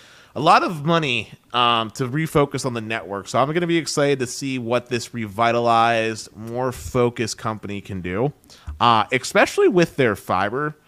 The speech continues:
Uh, I know we always talk about their five G, but we always forget that A T and T has U-verse, and I would love for my brothers out in the West, um, to enjoy some of that sweet, sweet U-verse fiber. I know we have some awesome fans, um, that were supposed to be getting it, and I hope more people do because, um,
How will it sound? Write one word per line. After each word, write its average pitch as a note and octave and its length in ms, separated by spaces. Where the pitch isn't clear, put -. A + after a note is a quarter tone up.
Uh, G#2 140
I C3+ 80
know F3+ 120
we B3+ 120
always A3 180
talk F3 180
about D3 160
their A#2 120
five A2 320
G, A2 160
but G2 100
we A2 100
always A3 260
forget B2 340
that F2+ 100
A B2+ 100
T - 140
and A#3 60
T G3 100
has A2 160
U-verse, C3+ 500
and A2 140
I C3 120
would C#3+ 140
love B2+ 300
for - 80
my A#2 160
brothers A#2+ 360
out A#2 160
in A2 80
the G2+ 60
West, A2+ 540
um, G#2+ 280
to - 180
enjoy A#2 300
some C3 160
of A2+ 40
that F#2 140
sweet, - 600
sweet G3 500
U-verse C#3+ 500
fiber. C3+ 420
I B2+ 100
know C#3+ 120
we C#3+ 100
have B2 200
some A#2+ 140
awesome A#2+ 360
fans, A2 520
um, G2 160
that F#2 100
were G#2+ 60
supposed G#2+ 260
to - 20
be G#2+ 80
getting G#2 320
it, G2 300
and F#2 140
I F#2 80
hope G#2+ 200
more G#2+ 220
people G2 280
do F#2+ 280
because, F#2 480
um, F2+ 400